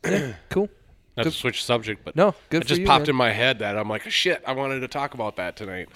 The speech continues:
Speaker 1: Yeah. Um, I think New Found Glory is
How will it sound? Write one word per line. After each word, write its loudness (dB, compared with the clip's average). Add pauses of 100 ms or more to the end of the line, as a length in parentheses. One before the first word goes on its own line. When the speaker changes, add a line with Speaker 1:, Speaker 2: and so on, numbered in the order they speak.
(380)
Speaker 1:
Yeah. 10 (880)
Um, 6 (480)
I -4
think 0
New -2
Found 0
Glory 6
is -2